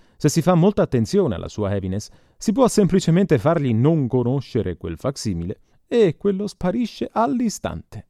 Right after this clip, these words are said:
E questo è tutto. Ma ricordatevi, quando lui non conosce le cose, non ha più il gioco.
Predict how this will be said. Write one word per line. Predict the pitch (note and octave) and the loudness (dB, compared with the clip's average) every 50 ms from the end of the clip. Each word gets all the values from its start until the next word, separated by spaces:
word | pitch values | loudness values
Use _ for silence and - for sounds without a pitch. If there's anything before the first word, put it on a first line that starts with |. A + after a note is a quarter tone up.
| _ _ _ | _ _ _
E | - G#3 | -4 -2
questo | - D3+ C#3+ - G#3+ | -2 -4 -4 -4 -6
è | G3+ | -8
tutto. | - - - - _ - - - _ _ _ _ _ _ _ _ _ _ _ _ _ _ _ _ | -8 -12 -16 -18 _ -20 -20 -20 _ _ _ _ _ _ _ _ _ _ _ _ _ _ _ _
Ma | C#3 D#3 | -4 -2
ricordatevi, | D3+ D#3 E3 D3 F3+ E3+ D#3+ F3+ E3+ D3 - A#2+ A#2 A2+ - - - - | 0 0 2 4 4 2 4 2 2 2 2 0 0 -2 -2 -10 -12 0
quando | - F3+ G#3+ A3 G3+ F3 | 2 4 4 6 4 4
lui | D#3+ F#3 G3+ F3+ | 4 4 4 4
non | D#3 C#3 E3 G3+ G#3+ G3+ | 6 6 4 4 4 2
conosce | F#3 E3+ D#3+ E3+ E3 - - C#3 | 2 2 2 0 0 0 0 0
le | A#2+ G#2 | 0 0
cose, | - A2+ G2+ F2+ E2+ E2 F#2 - - _ _ _ _ _ | 0 -2 -2 -4 -4 -6 -10 -12 -14 _ _ _ _ _
non | - E3 F3 | 2 4 4
ha | E3+ | 2
più | D3+ - G#3+ A#3 | 2 0 -2 -2
il | G#3 D#3+ | -2 -2
gioco. | B2+ E3 A3 F#3+ - - G2+ F#2 A2 | -2 -2 -2 -4 -6 -12 -16 -16 -18